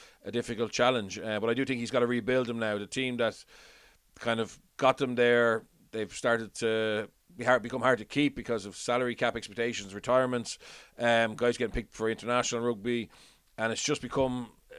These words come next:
a much more difficult, it, it, it's much more distractions for Rob Baxter than there was when they're building this team who were gonna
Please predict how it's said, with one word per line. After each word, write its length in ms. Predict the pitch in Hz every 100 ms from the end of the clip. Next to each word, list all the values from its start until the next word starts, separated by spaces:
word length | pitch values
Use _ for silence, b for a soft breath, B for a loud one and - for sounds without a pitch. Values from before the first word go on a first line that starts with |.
| - -
a 80 |
much 220 | 127 139 139
more 320 | 131 123 110 - - -
difficult, 420 | 135 131 127 120 131
it, 160 | 131
it, 160 | 135 139
it's 120 | 127
much 180 | 143 143
more 160 | 143 135
distractions 640 | 101 - 147 143 139 123
for 260 | - 123 101 b b 123
Rob 180 | 120
Baxter 340 | 120 120 - 117
than 140 | 117
there 80 | 117
was 340 | 127 127 123
when 140 | 117 113
they're 100 | 104
building 320 | 131 127 120
this 160 | 113 -
team 300 | 127 123 117
who 80 |
were 140 | 117 107
gonna 280 | 113 110